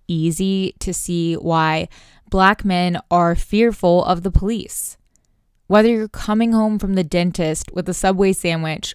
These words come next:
or simply in your own garage organizing things, you're not safe.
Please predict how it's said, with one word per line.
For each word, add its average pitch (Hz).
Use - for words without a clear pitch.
or 180
simply 226
in 202
your 190
own 202
garage 185
organizing 214
things, 220
you're 233
not 254
safe. -